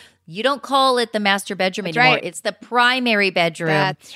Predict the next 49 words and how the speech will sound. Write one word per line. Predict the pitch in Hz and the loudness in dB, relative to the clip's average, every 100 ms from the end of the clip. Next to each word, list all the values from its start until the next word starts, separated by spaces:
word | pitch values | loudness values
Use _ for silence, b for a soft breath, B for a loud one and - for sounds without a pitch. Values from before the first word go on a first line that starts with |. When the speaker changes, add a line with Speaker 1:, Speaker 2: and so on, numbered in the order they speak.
| 208 | -20
Speaker 1:
Uh, | 196 | -16
Speaker 2:
right. | 196 202 202 220 214 214 | -6 0 4 4 2 -2
Speaker 1:
you | 202 | -10
can't | - 226 185 | -4 -4 -2
say | 226 214 | -2 -2
it's | 208 - | -2 -8
steps | - 175 156 - | -8 -6 -8 -4
away | 190 196 208 | -2 0 0
from | 233 226 | -2 -4
the | 240 | -4
park | - 339 294 | 0 2 2
because | 214 190 180 | -2 -6 -8
somebody | - 156 160 | -6 -6 -6
who's | 175 214 | -6 -8
handicapped | 254 302 302 - 185 180 - | -6 -6 -6 -2 2 2 0
may | 165 160 | -10 -8
not | 165 180 | -6 -6
be | 196 | -8
able | 196 | -8
to | 233 | -10
Speaker 2:
<laughs> | - | -6
Speaker 1:
take | 330 330 247 | -4 -2 2
Speaker 2:
Right. | 269 320 | 4 4
Speaker 1:
steps. | 311 - | 2 -2
So, | - | 0
Speaker 2:
That's | 294 311 | 2 6
Speaker 1:
like, | 392 | 6
you're | 508 | 4
Speaker 2:
right. | 427 | 2
Speaker 1:
literally | 294 349 370 370 370 | 0 -2 0 2 2
Speaker 2:
You | 339 | 2
have | - | 4
to | |
Speaker 1:
breaking, | 269 277 381 | 2 2 0
Speaker 2:
think | - | 4
of | |
Speaker 1:
I'm | 381 | 4
like, | 403 | 4
Speaker 2:
everything. | 392 359 311 240 170 | 4 2 2 0 0
Yes. | 220 214 | 0 0
Speaker 1:
like, | 285 - | 0 0
okay, | 233 277 285 359 466 466 - - | 2 2 -2 -6 -2 -2 -2 -2
all | 233 | 2
Speaker 2:
Yeah, | 277 - | 2 2
Speaker 1:
right, | 311 415 359 202 | 2 2 2 0
Speaker 2:
I | |
know. | 196 190 | 0 2
Speaker 1:
you | 175 | 2
know? | 160 208 254 | 0 0 -2